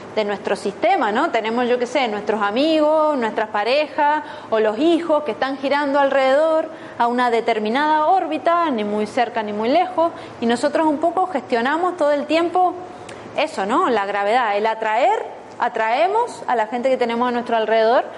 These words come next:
pero no tanto como para, mm, dejar de vivir nosotros o que deje de vivir la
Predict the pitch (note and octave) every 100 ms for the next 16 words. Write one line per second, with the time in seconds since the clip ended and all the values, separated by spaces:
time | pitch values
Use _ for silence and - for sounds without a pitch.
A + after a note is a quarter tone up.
0 | - - G#3 G3 G#3 A3 D4 D4+ E4+ C#4
1 | G#3 F#3+ G3+ G3 F3+ - - - - -
2 | G#3 G3+ G3 G3 G3 G#3+ G#3 A#3 A3 A3
3 | A#3 A#3 B3+ B3+ D4+ B3+ G3+ G#3 G#3+ A3
4 | G#3+ G#3 G#3+ G#3+ G#3+ G#3